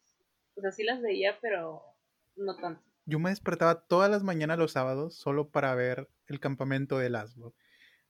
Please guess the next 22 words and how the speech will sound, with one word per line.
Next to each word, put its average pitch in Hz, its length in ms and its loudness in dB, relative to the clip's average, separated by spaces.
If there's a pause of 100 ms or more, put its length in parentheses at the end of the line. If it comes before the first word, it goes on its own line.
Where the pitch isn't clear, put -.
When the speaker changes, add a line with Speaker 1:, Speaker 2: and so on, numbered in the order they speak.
(160)
Speaker 2:
Te 143 80 -2
juro 147 280 -2
que - 80 -6
me 175 100 -2
gustaba 143 320 0
mucho 135 260 -4
y 135 40 -8
solo 139 240 -2
pasaban 175 300 -4
como 185 220 0
dos 143 180 4
episodios 143 600 0
y 151 40 -8
tenía 135 240 -4
que 127 100 -10
esperar 131 280 -4
hasta 123 240 -8
la 113 220 -8
otra 147 440 0
semana 151 340 -6
para 165 160 -4
verlo. 170 320 -4